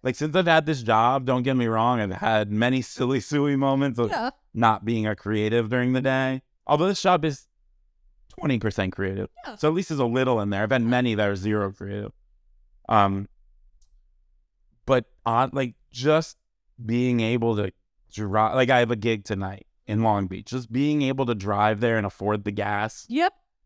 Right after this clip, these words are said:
Speaker 1: And maybe if I want a soda on the way, I can stop and buy a three dollar soda and not have
Speaker 2: Okay, then we're both
Speaker 1: <laughs>
Speaker 2: just, uh,
Speaker 1: not a Botanic Pods one.
Speaker 2: <laughs>
Speaker 1: 'Cause no, I mean, it's, I mean,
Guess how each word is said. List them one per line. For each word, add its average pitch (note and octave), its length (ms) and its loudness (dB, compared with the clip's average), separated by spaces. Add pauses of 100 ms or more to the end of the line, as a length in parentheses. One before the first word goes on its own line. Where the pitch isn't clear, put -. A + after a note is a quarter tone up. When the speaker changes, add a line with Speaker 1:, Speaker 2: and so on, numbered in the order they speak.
(140)
Speaker 1:
And G#3 120 0
maybe G#3 260 0
if G3+ 100 -2
I G3+ 60 2
want G3 180 2
a F3+ 40 0
soda E3 360 0
on C3+ 220 2
the A#2 80 0
way, G#2+ 260 0
I G#2 40 -2
can A#2+ 160 -6
stop B2+ 360 0
and C3 100 -2
buy A#2 120 4
a A2+ 80 0
three A#2+ 260 -2
dollar A#2 280 2
soda A2 400 -2
and G#2+ 120 -2
not A2+ 200 0
have C3 120 0
Speaker 2:
Okay, G4+ 280 2
then D4+ 220 0 (140)
we're D4+ 160 2
both F4 240 0
Speaker 1:
<laughs> - 500 0
Speaker 2:
just, G4 220 -2
uh, - 580 -6
Speaker 1:
not D#3 220 6
a D#3+ 40 0
Botanic C3+ 840 -2
Pods B2 360 2
one. A2 300 0
Speaker 2:
<laughs> - 40 -14 (360)
Speaker 1:
'Cause B3 140 -4
no, C#4 140 2
I A#3+ 140 4
mean, G3+ 160 0
it's, G3+ 120 -4
I A3 60 2
mean, A3+ 200 0